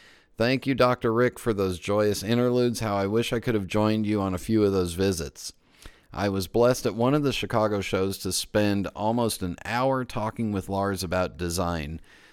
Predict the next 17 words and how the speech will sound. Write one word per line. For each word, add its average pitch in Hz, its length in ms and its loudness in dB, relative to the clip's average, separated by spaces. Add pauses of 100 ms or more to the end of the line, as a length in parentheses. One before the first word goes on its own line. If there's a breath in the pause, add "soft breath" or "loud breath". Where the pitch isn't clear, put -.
(140)
the 92 80 0
golden 123 560 0
proportion, 95 1040 0
Danish 95 400 -2
furniture 131 540 0
design, 117 500 2
and 98 140 -2
the 90 80 -2
importance 113 680 -2
of 101 160 -2
the 87 80 -4
pipe 98 460 -2
on 87 240 -2
some 104 220 2
of 92 100 -2
those 90 240 2
designers. 90 720 0